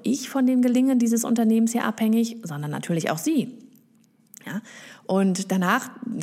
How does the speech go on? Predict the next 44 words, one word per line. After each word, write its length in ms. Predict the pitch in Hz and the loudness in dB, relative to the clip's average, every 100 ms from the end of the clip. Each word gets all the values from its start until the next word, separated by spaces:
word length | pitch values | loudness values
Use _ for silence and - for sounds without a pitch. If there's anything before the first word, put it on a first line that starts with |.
| 170 | -2
also 200 | - 175 | 0 0
das 120 | 175 165 | 0 0
ist 160 | 190 | 2
wirklich 240 | 196 214 190 | 2 2 2
etwas, 280 | 214 202 | 2 0
da 80 | 185 | 0
könnte 280 | 160 196 240 | 0 2 4
man 160 | 240 226 | 2 2
sich 120 | 233 | 2
dann 140 | 226 | 0
schon 160 | 220 226 | 2 2
wieder 180 | 220 208 | 2 2
sehr 160 | 214 | 2
schnell 220 | 233 233 | 2 2
Ausreden 440 | - 226 - 190 190 | 2 0 0 0 0
finden, 320 | 220 214 202 | 2 2 2
warum 180 | 180 190 | 2 2
man's 180 | 220 214 | 2 2
lieber 180 | 202 | 4
nicht 220 | 247 - - | 4 2 -2
machen 240 | - 165 | -4 -2
sollte. 320 | 156 151 151 - - - - - - - - _ | -2 -4 -6 -12 -18 -18 -20 -20 -20 -20 -20 _
Obwohl 180 | 180 190 | -2 2
man 140 | 202 | 2
weiß, 200 | 196 202 | 2 0
dass 100 | 214 | 0
es 120 | 196 214 | 0 0
notwendig 420 | 254 151 143 - | 0 -2 -6 -6
ist, 120 | 143 | -6
wenn 80 | 151 | -4
man 100 | 147 | -4
wachsen 260 | 147 - | -6 -8
möchte. 200 | - 147 - _ _ _ _ _ - | -10 -12 -18 _ _ _ _ _ -4
Und 400 | 185 185 180 - | -2 0 -2 0
jedenfalls 320 | 240 247 226 | 2 2 0
danach, 300 | 190 175 240 | 0 0 0
da 80 | 254 | -2
ging 140 | 196 | 0
ich 60 | 196 | 0
dann 120 | 180 | -2
ins 120 | 151 | -4
Büro 300 | - 170 233 | -4 -2 0
und 120 | 269 220 | 0 -2
ich 240 | 143 | -6